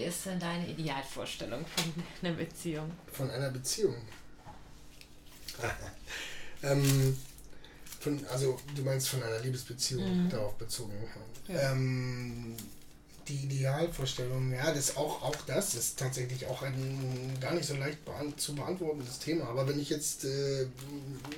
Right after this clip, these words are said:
Speaker 2: mal meine Vorstellung davon irgendwie wiedergeben soll, also es geht um Miteinander, es geht um, äh, Verbundensein, es geht um Kommunikation, um Austausch, das ist das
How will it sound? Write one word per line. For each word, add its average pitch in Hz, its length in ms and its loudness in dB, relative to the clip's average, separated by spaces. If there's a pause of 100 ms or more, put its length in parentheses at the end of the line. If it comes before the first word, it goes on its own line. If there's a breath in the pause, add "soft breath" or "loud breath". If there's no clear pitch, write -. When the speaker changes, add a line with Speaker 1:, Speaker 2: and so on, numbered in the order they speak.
(120)
Speaker 2:
mal 143 280 0
meine 156 480 4
Vorstellung 160 500 0
davon 147 360 0
irgendwie 139 440 -2
wiedergeben 147 480 0
soll, 143 200 -4 (600 loud breath)
also 143 320 6 (2750 loud breath)
es 135 240 -2
geht 151 340 0
um 139 640 2 (140)
Miteinander, 165 680 2
es 151 120 -2
geht 139 200 -2
um, 131 560 -2 (400)
äh, 131 220 -8
Verbundensein, 156 920 2
es 147 140 0
geht 135 200 0
um 127 720 -2
Kommunikation, 139 960 0
um 131 100 -2
Austausch, - 680 -2
das 131 160 0
ist - 180 -2
das - 180 -2